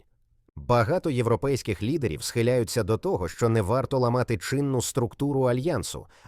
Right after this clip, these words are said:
а краще вдосконалити її, зробивши більш самостійною. Президент Чехії Петр Павел,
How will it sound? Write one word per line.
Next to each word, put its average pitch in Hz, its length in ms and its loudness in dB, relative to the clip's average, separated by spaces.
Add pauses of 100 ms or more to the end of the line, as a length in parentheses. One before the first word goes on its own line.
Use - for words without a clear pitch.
а 107 180 4
краще 131 520 0
вдосконалити 180 840 0
її, 175 380 -2 (180)
зробивши 113 760 0
більш 113 500 -2
самостійною. 87 760 -4 (760)
Президент 120 640 0
Чехії 123 480 -4
Петр 107 280 -2
Павел, 156 420 -6